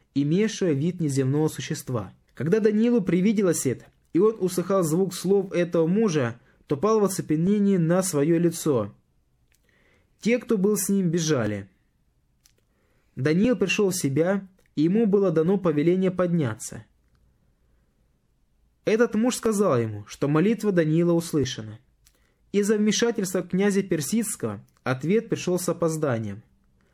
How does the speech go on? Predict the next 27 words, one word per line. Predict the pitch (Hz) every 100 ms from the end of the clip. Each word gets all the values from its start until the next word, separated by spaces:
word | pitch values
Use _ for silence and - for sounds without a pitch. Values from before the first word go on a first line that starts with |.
| _ -
Поскольку | 147 - 233 - 190
Даниил | 180 196 233 185
был | 180 196
муж | 196 214 -
возлюбленный, | 170 156 214 185 139 107 104 - _ -
смиривший | - 156 180 233 - 185
себя | 170 160 185
в |
молитве, | 160 156 190 208 127 110 - _ _ _ 135
небесный | 143 143 208 214 175
вестник | 147 190 214 220 185
пришёл | 165 180 165
с | -
помощью | 180 190 180 175
Михаила, | 175 175 180 151 113 104 - _
одного | 139 135 139 170 208
из | 175 -
первых | 160 165 175 175
князей, | 175 143 131 113 - _ _ -
чтобы | - 170 160
открыть | 127 127 175 202
Даниилу | 185 185 196 190 135
будущее | 139 147 143 143
Израиля. | 139 143 120 104 98 101 _ _ _ _ _ _
Слабый | - 160 196 220 196
и | 180
трепещущий, | 180 165 165 220 220 131 - 104